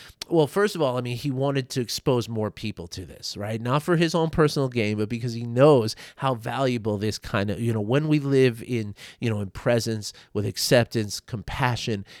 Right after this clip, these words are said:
and, and curiosity, you know, he knows that, that, that equals a, a more satisfying life, a more happy life. Right. And so, and so he, uh, approached people like Richard Davidson, who I, I talk about a lot in this, uh,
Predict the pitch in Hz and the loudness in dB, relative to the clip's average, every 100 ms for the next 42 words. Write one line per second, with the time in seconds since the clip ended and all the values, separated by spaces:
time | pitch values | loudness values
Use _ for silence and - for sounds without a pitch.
0 | - 104 95 - - 107 95 - 135 117 | -8 -8 -8 -16 -6 -6 -6 2 4 6
1 | 113 147 165 - 101 101 - - - 135 | 6 4 4 0 -2 -4 -8 -16 -4 -2
2 | 123 110 - 147 135 165 151 127 110 139 | 0 -2 -4 0 4 6 6 2 -2 -2
3 | 135 127 147 156 180 170 151 131 113 - | -2 0 0 0 -2 0 4 4 2 -2
4 | 123 117 120 113 117 131 127 - 127 120 | -6 -4 -4 -4 -2 0 -2 -2 -4 -4
5 | - 113 101 104 101 95 - 110 117 127 | -6 -4 -4 -4 -6 -6 -8 -6 -4 -4
6 | - 143 170 104 90 82 - _ - 98 | -4 -8 -6 -8 -8 -12 -18 _ -10 -6
7 | 107 131 - - - 135 147 175 151 147 | -4 -4 -6 -14 -2 -2 2 6 6 4
8 | 151 147 165 143 - 214 214 - 135 131 | 2 2 2 2 -2 -2 -4 -6 0 0
9 | 110 123 - 226 - - 156 135 127 - | 0 -2 2 2 2 -4 0 0 -2 -6
10 | - 127 147 190 180 - 131 139 175 - | -10 -4 0 0 -2 -10 -6 0 0 0
11 | 147 135 165 185 147 135 123 120 131 123 | -2 0 0 0 -2 -2 -2 0 2 2
12 | 117 117 - - 139 127 127 113 107 127 | 2 0 -2 0 0 2 2 2 2 4
13 | 147 - 117 110 107 - 110 | 2 0 -2 0 -2 -2 -6